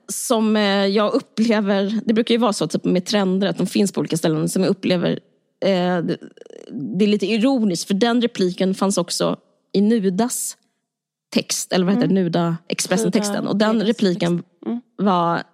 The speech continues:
Speaker 1: "Internet är den enda sanna platsen, för det är platsen för vårt undermedvetna."
Speaker 2: Mhm.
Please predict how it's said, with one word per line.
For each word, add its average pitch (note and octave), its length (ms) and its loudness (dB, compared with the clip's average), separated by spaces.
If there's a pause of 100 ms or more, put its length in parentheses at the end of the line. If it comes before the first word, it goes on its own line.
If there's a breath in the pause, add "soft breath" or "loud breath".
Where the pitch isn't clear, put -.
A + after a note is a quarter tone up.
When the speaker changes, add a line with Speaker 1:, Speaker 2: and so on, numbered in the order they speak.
(340)
Speaker 1:
"Internet A#3 680 0
är F3 80 2
den G3+ 140 0
enda F#3+ 380 0
sanna F#3 300 0
platsen, - 760 -2
för - 140 -2
det F#3 100 2
är F#3 40 2
platsen F#3 500 -2
för F#3 120 0
vårt F3 180 0
undermedvetna." F#3 1040 0 (1040)
Speaker 2:
Mhm. A#3+ 280 -4